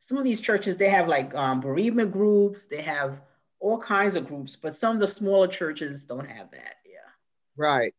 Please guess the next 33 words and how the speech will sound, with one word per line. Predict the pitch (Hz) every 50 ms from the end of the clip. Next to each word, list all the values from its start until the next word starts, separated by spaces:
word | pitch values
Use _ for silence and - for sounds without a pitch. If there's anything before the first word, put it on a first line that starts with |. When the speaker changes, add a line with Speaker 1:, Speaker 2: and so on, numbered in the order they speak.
| - - -
Speaker 2:
right. | 135 139 131 127 127 123 110 101 185
Speaker 1:
Mm-hmm. | 165 143 139
Speaker 2:
Yes, | 151 143 135 127 - -
no, | 156 151 143
I, | 139 147 151 - - -
I | 127 139 139 135
understand | 139 143 139 139 135 - - 143 135 131 131 135 127
that. | 120 117 110 - 143
Yeah, | 135 131 131 131 127 123
I | 135 151
Speaker 1:
Mm-hmm. | 165
Speaker 2:
think | 170 196 196 - -
the | 165
key | - - - 190 170 160
there | - 160 147 143 143 - _ _ -
is | 147 143 135 -
precisely | _ - 135 - - 143 135 139 135 - 143 131
what | 127 123 -
you | 135 139 135 131 127 _ _ -
two | - - 156 139
were | 127 127 127
allu-, | 123 127 131 139 147 127 -
were | 143 135
talking | 127 - 165 156 180 208 220 170
about | 151 - - 127 127 127 123 123
is | 131 131 123 123 127 -
Speaker 1:
Mm-hmm. | 170 165 170 160 147 156 175 170 - _ _ _
Speaker 2:
it's | - 160 - -
finding | - 190 180 180 185 190 190 185 175
the, | 165 156 151 - -
it's | 190 185 - -
finding | - - 190 190 196 202 214 220 226 226
the | 190